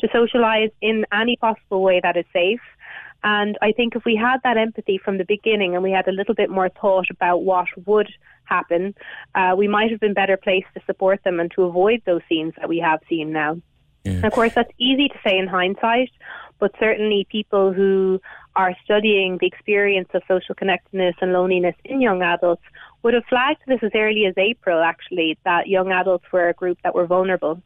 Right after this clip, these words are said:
Speaker 2: Yeah. A-, am I wrong when I say here, and I've said it once or twice when talking about these gatherings, do you want to be the person who brings this virus home to someone who can't hack it? Am I
Speaker 1: No.
Speaker 2: wrong?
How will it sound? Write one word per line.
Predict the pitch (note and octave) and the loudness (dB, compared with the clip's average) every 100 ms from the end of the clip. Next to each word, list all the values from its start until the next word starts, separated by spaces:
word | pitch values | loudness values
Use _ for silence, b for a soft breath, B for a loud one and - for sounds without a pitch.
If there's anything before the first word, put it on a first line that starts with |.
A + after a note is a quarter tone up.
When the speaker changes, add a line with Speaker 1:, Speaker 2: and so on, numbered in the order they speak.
| _ _ _ _ | _ _ _ _
Speaker 2:
Yeah. | G#2 F#2+ F2 B B B - - - - | -10 -8 -10 B B B -20 -20 -20 -10
A-, | - - | -6 -2
am | E3+ | 2
I | F3 A3 | 2 4
wrong | C#3+ C#3 D3 C#3+ G#2 | 2 2 2 2 0
when | G#2+ | 2
I | F#2 F2+ - | 2 0 -2
say | - - A2+ G2 F2+ | -6 -2 2 2 2
here, | F#2+ G#2 F#2 | 2 2 2
and | D#2+ F2+ | 2 2
I've | F2 | 0
said | - A#2 | 2 2
it | A2+ - | 2 2
once | F#2 F2 | 0 0
or | - | -2
twice | G2 F2 F2 | 0 0 2
when | F2+ | 0
talking | E2 G2+ G2 G2 | 0 0 2 0
about | E2+ F2+ | 2 0
these | - E2+ - | 0 -2 0
gatherings, | G2 F2+ F2+ F2+ E2+ - - - - - _ _ - _ - | 0 0 2 2 0 -2 -8 -14 -16 -20 _ _ -20 _ -6
do | A2+ B2 | 0 2
you | A#2 D#3+ | 4 4
want | D3 C#3 | 4 2
to | B2 | 2
be | G#2+ | 2
the | G2 | 0
person | - A2 G#2+ - F2+ E2+ - b b b b b - | 2 2 2 2 2 2 -2 b b b b b -6
who | - G#2 | 0 2
brings | A2+ C3 C#3 G#2 | 4 4 2 2
this | A#2 F#2+ - | 0 0 0
virus | G#2 G#2 F#2+ F#2 | 2 2 2 0
home | - A2 G2+ E2+ D2 - - _ _ _ _ _ _ _ | 0 2 2 2 -2 -6 -16 _ _ _ _ _ _ _
to | - | -2
someone | G#2+ B2 G#2+ | 0 2 2
who | G2 F2+ | 2 0
can't | G#2+ F#2 | 0 0
hack | F2+ A2+ - | 0 -2 -2
it? | - - - _ _ _ _ _ _ - | -8 -10 -18 _ _ _ _ _ _ -2
Am | C#3+ | 2
I | A#3+ | 4
Speaker 1:
No. | A#3 | 4
Speaker 2:
wrong? | A#3 G3 C#3+ E2 | 4 2 -2 -6